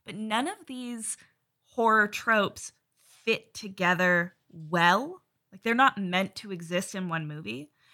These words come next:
and they didn't create any structure of rules around their tulpa thing. If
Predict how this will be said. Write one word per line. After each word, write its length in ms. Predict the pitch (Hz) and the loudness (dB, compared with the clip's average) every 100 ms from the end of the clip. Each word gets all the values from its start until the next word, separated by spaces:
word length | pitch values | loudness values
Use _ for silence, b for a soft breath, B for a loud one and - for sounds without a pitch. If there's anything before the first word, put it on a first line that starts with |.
| b 220 | b 0
and 100 | 247 | 2
they 100 | 269 | 0
didn't 280 | 277 311 | -2 -8
create 400 | - - 247 254 - | -12 -12 -10 -8 -6
any 420 | 214 214 202 - _ _ | -6 -6 -8 -12 _ _
structure 600 | - - 196 202 - 226 | -16 0 0 2 -2 0
of 280 | - 170 160 | 2 0 -2
rules 400 | 180 180 185 - - | -2 -2 -6 -8 -10
around 580 | 170 165 170 180 180 - | -4 -2 0 0 -4 -8
their 320 | 175 165 165 _ | -8 -6 -8 _
tulpa 500 | - - 185 180 185 | -20 -10 -8 -2 -2
thing. 500 | - 180 175 175 170 - | -2 -4 -2 -2 -6 -6
If 300 | 180 165 | -4 -6